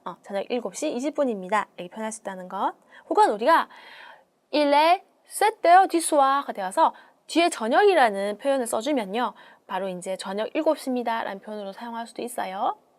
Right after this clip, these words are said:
Voilà. 자, 그 다음에, 그 다음에 우리 vingt 아까 나왔는데요.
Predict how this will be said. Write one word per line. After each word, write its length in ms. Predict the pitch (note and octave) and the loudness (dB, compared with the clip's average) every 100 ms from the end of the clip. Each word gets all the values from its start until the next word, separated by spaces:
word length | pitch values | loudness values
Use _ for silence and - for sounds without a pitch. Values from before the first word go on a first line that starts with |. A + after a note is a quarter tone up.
| - | -16
Voilà. 260 | F#3 - _ _ _ _ _ _ _ _ _ - - - | -16 -16 _ _ _ _ _ _ _ _ _ -20 -20 -4
자, 140 | - B3 | 0 4
그 100 | C4+ | 8
다음에, 480 | G#4+ F4 G3 F3 _ _ _ _ | 8 8 4 -2 _ _ _ _
그 80 | C#4 | 4
다음에 180 | F#4 | 4
우리 180 | C4+ A3+ | 4 0
vingt 280 | F3 A#3 C4 | 2 0 2
아까 180 | - G#3+ | -4 -6
나왔는데요. 640 | F#3+ F#3+ G#3 A#3+ C4+ C4+ | -8 -8 -4 0 0 0